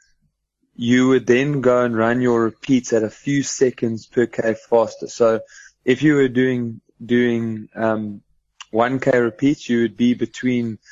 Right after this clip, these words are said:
three and six seconds per kilometer faster than your, your time trial pace.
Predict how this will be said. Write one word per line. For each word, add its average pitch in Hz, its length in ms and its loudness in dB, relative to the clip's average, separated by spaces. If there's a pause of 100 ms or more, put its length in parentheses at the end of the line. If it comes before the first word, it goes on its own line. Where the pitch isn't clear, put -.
(300)
three 131 520 0
and 117 200 -4
six - 360 -10
seconds 123 420 -2
per 127 220 0
kilometer 117 640 0 (800)
faster 131 680 0
than 120 220 0
your, 113 320 -2
your 110 280 -4
time 120 300 -2
trial 117 640 -2
pace. 147 440 -2